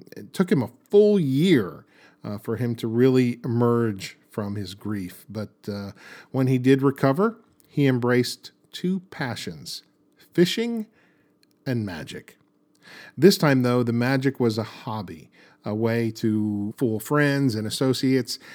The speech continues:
Keller had no plans to return to the stage. Instead, he enjoyed learning, uh, new magic, rubbing shoulders with his old magic buddies and, and, and seeing shows of his, uh, of his old friends.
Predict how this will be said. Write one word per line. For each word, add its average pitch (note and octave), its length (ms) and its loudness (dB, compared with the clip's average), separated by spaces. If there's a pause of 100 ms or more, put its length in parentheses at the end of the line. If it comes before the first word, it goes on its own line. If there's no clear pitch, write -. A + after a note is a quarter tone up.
(180)
Keller D3+ 300 0
had A2+ 220 -2
no B2+ 320 2
plans C3+ 520 -2
to - 120 -8
return A2 420 -6
to G#2+ 100 -6
the G2+ 100 -6
stage. E2+ 540 -8
Instead, C#3 460 0 (220)
he D3 140 0
enjoyed C3+ 420 4
learning, C#3+ 540 2 (140)
uh, G#2+ 240 -6
new B2+ 180 0
magic, A#2+ 440 -2
rubbing A2+ 280 0
shoulders G#2+ 460 -6
with G2+ 140 -6
his G#2+ 140 -8
old G#2 200 -8
magic G2 360 -12
buddies G#2 440 -6
and, G2 120 -12 (140)
and, A#2 260 -8
and A#2 220 -8
seeing B2+ 320 -2
shows C3 480 -6
of F#2+ 120 -12
his, G2 320 -12
uh, G2+ 240 -10
of G2 60 -12
his G2 140 -12
old G2 160 -10
friends. F2 400 -14